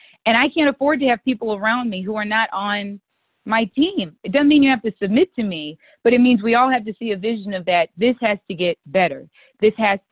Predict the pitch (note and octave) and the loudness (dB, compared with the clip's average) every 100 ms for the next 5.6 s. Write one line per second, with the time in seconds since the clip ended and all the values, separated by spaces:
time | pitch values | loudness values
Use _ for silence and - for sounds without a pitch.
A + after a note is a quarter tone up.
0 | - F#3+ F3 E3 _ _ - - F#3 C#3 | -10 -8 -8 -10 _ _ -12 -2 -2 -2
1 | C3+ - - _ - - A3 F#3 A#3+ A3+ | -8 -16 -20 _ -20 -6 -2 2 4 4
2 | - _ _ _ A#3 A#3+ C4+ B3+ A3+ B3 | 0 _ _ _ 0 4 4 4 4 4
3 | A#3+ F#3 B3 B3+ A3 A3 G#3+ B3+ F4+ G3+ | 2 0 -2 -2 -2 -4 -4 -6 -6 -8
4 | A3 G3 A3+ D#4 - F3+ F#3 F#3+ A3 F#3 | -8 -4 -2 -4 -6 -8 -6 -6 -8 -6
5 | F#3 A3 D4+ - A3 G#3+ | 0 0 -2 -6 -6 -6